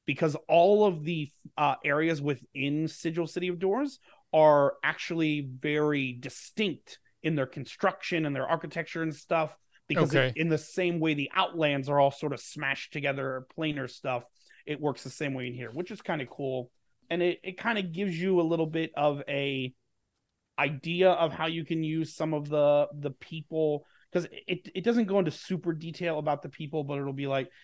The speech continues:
Speaker 1: "Hey, there's this guy named Kill Silkfoot, Foot, who runs this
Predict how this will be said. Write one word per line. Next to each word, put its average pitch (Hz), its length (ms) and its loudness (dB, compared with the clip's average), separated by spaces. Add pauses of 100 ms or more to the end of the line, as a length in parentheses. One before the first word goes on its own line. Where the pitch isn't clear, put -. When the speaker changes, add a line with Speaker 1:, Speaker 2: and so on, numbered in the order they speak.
(140)
Speaker 1:
"Hey, 160 460 2
there's 147 280 0
this 156 320 -4 (100)
guy 165 280 4
named 160 320 0
Kill 196 280 0
Silkfoot, 180 720 -4 (200)
Foot, 160 200 -2 (280)
who 147 220 0
runs 175 460 2
this 165 320 -4